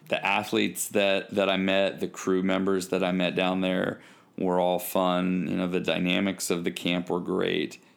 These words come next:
You know, the, where we stayed worked out. I mean, it was just,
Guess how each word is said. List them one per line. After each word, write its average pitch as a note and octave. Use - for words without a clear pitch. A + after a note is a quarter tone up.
You E2+
know, C#2+
the, D#2+
where F#2+
we F2+
stayed F#2
worked G2
out. G2
I F2+
mean, F2+
it D#2+
was F2
just, -